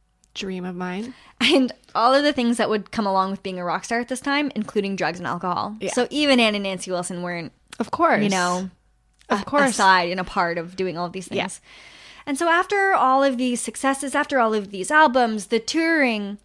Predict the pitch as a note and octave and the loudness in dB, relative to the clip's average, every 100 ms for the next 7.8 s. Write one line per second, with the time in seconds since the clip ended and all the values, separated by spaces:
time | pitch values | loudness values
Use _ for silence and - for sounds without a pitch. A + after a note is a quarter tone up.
0 | _ - - A#3+ G4+ B4+ - D4 C4+ - | _ -18 0 2 2 -2 -2 0 0 0
1 | G3 F3+ - - C#4 F4 G3 F#2+ A1+ - | -2 -2 -6 0 0 2 -2 -6 -8 -10
2 | _ _ _ A#3+ G#3+ G3 F3 _ - - | _ _ _ -12 -10 -12 -16 _ -20 2
3 | A3+ C#4+ G#4 D#4+ - B3 A3 A3 A3 - | 4 4 2 -2 -4 -2 2 2 0 -6
4 | C2+ C#4 D#4+ - - - A#3 A#3+ C4+ D4+ | -6 -6 -8 -12 -20 -8 0 2 2 0
5 | F#4 C#4 C4 G#3+ G#3 G#3+ G#3 G3 A#3+ E4 | -2 -2 0 -2 -2 -4 -4 -6 -2 -2
6 | A#3 - F#3+ F3+ - F#3+ G3 - G3 F#3+ | -2 -2 0 0 0 -2 -2 -2 -4 -2
7 | A3 A3+ A3+ G#3+ F#3+ - B1+ G#3+ | 2 4 4 0 -2 -2 -6 -10